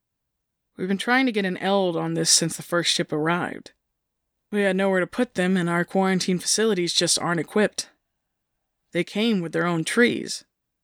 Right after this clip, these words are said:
He pointed inside the shuttle, where Atalant could see eucalyptus in giant pots, all tipped over on their side,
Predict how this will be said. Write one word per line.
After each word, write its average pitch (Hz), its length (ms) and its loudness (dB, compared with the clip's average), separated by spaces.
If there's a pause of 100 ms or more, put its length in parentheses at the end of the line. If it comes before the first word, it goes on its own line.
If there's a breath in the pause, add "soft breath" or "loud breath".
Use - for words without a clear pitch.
(760)
He 180 140 -2
pointed 170 340 0
inside 160 340 0
the 175 80 -2
shuttle, 165 460 2 (800)
where 202 120 -2
Atalant 175 440 0
could - 80 -2
see - 160 4
eucalyptus 170 760 0
in 165 200 -4
giant 170 360 0
pots, - 520 -6 (720)
all 185 140 -2
tipped 185 260 0
over 180 240 2
on 165 120 -2
their 165 100 -4
side, 165 500 0